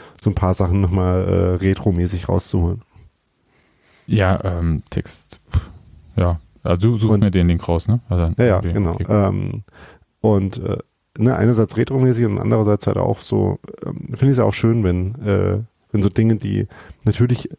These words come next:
Speaker 1: zwischendurch mal, äh, ein bisschen in den Hintergrund geraten, da, äh, auch in Vergessenheit geraten, wie man gemerkt hat,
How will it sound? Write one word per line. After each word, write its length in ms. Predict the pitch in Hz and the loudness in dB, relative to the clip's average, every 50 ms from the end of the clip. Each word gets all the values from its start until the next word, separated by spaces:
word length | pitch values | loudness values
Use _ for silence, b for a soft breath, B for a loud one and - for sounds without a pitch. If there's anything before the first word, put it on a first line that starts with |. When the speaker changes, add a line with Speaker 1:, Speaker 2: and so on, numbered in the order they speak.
| _ _ _ _ - | _ _ _ _ -6
Speaker 1:
zwischendurch 400 | - 113 104 101 107 117 120 - | -4 -2 0 2 2 2 2 0
mal, 400 | 113 107 104 101 101 104 101 - - | 0 0 2 2 0 0 -2 -4 -4
äh, 200 | - 92 98 98 | -4 -2 0 0
ein 100 | 98 101 | 0 -2
bisschen 380 | 107 - - 107 104 104 - | -2 -2 -2 0 -2 -2 -4
in 400 | - - 104 98 101 101 101 101 | -4 -2 0 2 2 2 2 2
den 0 | |
Hintergrund 580 | 101 107 131 - 135 117 - - 117 107 107 - - _ _ | 2 0 2 2 0 0 0 0 0 0 -2 -4 -8 _ _
geraten, 420 | - 110 - 117 110 107 107 110 98 | -14 -6 -4 -2 -2 0 0 0 -2
da, 120 | 101 95 104 - | -2 -2 -2 -2
äh, 160 | 101 104 101 | -2 -2 0
auch 220 | - 92 92 92 101 | 0 -2 0 0 0
in 80 | 95 | 0
Vergessenheit 580 | - 113 - - 107 107 117 113 113 110 - - | 0 -2 -2 0 0 2 2 2 2 0 0 -2
geraten, 400 | 117 - - 107 120 101 104 104 | -4 -2 -2 -2 -2 -2 -2 0
wie 60 | 104 | 0
man 160 | 98 98 98 | 0 0 0
gemerkt 240 | 98 101 101 - - | 0 -2 -2 -4 -6
hat, 120 | 98 - | -8 -10